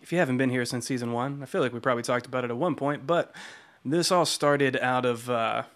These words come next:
like, these conversations not on the interwebs or podcast lands or wherever you're consuming this. This all started out of a friendship where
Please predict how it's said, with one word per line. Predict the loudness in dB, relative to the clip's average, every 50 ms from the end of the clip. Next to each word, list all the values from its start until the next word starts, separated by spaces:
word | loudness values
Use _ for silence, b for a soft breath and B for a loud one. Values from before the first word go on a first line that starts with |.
| _ _ _ _ _ _ _ _ _ _ _ _ _ _ _ _ _ _ _ _ -4
like, | -2 -2 -2 -2 -4 -12 -16 B B B B B
these | B 0 2 2 2 2
conversations | 2 2 2 4 4 2 2 2 0 0 0 0 -2 -4 -4 -2 -2
not | 0 0 2 2 0 0 -2 -4 -10 _ _ _ _ _ _ _ _ -16 -8 -6
on | -4 -2
the | -2 -2
interwebs | -2 -2 -2 -2 -2 -2 -2 -2 -2 -4 -6
or | -8 -6
podcast | -4 -2 -2 -2 -2 -4 -4 -4 -2 -4 -4 -4
lands | -4 -4 -4 -4 -6 -6
or | -4
wherever | -4 -2 -2 -2 -2 -2 -4 -4
you're | -6 -6 -6 -6 -8 -8
consuming | -8 -8 -8 -6 -4 -2 -2 0 0 -2 -2
this. | -2 -4 -4 -2
This | -2 -2 0 4
all | 4 4 4
started | 4 2 4 4 6 6 8 8
out | 6 6
of | 6 4
a | 0
friendship | 0 2 2 2 2 0 0 0 -2 0 0
where | 0 2 2 2 2